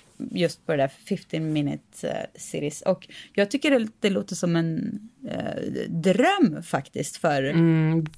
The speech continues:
Speaker 2: verkligen.
Speaker 1: Jag kan känna att gud vad jag skulle vilja leva i den, i den lilla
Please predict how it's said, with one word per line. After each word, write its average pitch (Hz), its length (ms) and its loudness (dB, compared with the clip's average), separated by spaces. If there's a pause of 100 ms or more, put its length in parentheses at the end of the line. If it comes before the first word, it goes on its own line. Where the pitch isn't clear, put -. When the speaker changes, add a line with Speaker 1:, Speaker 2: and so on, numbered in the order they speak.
Speaker 2:
verkligen. 190 760 4
Speaker 1:
Jag 240 140 6
kan 294 120 4
känna 240 420 4
att 214 200 0
gud 311 220 4
vad 202 100 6
jag 180 80 4
skulle 180 200 2
vilja 180 200 6
leva 160 180 2
i 160 40 4
den, 160 360 0 (580)
i 220 120 4
den 180 300 4
lilla 160 460 4